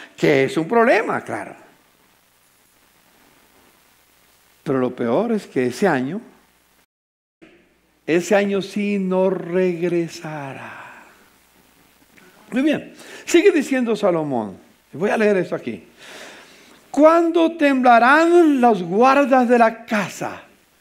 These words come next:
¿Quiénes son los guardas de la casa? Las manos. Eso es toda una alegoría que hace Salomón.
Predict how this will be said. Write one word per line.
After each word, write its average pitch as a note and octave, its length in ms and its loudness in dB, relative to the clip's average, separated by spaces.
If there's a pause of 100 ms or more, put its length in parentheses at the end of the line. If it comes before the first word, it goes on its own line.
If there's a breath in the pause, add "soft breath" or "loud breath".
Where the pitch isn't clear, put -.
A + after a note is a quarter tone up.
(440 loud breath)
¿Quiénes F4 280 2
son F4 140 4
los D4 120 2
guardas A3 280 2
de G#3 60 4
la F#3 120 4
casa? C3 440 -2 (800 soft breath)
Las C#3 120 -4
manos. B2+ 280 -2 (2000 loud breath)
Eso A#3+ 220 -2
es - 140 -12
toda D#4 140 2
una C#4+ 220 4
alegoría G3+ 640 2
que D3+ 120 -2
hace D3+ 640 0 (180)
Salomón. C#3+ 480 -10